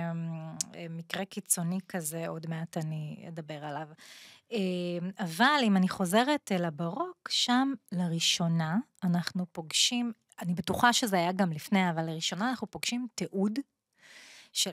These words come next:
אותן, אה, נשים שלא, לא מניקות וכולי, אנחנו פוגשים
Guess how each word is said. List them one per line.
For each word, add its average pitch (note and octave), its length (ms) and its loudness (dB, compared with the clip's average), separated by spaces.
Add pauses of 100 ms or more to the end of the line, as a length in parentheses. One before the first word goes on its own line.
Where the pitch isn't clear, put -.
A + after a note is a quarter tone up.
אותן, G#3 460 4
אה, G3+ 200 6
נשים F#3+ 500 6
שלא, D#3 960 -2
לא F#3 140 6
מניקות G#3+ 720 4
וכולי, C4 540 -4 (100)
אנחנו F#3+ 280 -6
פוגשים F#4 360 -4